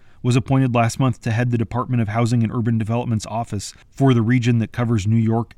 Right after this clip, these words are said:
and New Jersey. Last week, Trump nominated someone who is not a credentialed scientist to be the Agriculture Department's chief scientist.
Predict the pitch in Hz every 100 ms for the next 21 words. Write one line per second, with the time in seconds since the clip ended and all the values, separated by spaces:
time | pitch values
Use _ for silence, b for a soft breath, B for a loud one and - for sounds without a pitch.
0 | - - 120 113 104 110 107 90 95 -
1 | b b b b b 117 127 127 139 139
2 | - 135 120 117 120 120 120 110 117 120
3 | 110 104 98 107 117 120 - 107 110 110
4 | 120 98 117 110 117 123 - b b b
5 | - 120 127 123 117 110 120 123 117 117
6 | 107 120 117 113 - - 117 104 123 113
7 | 98 107 -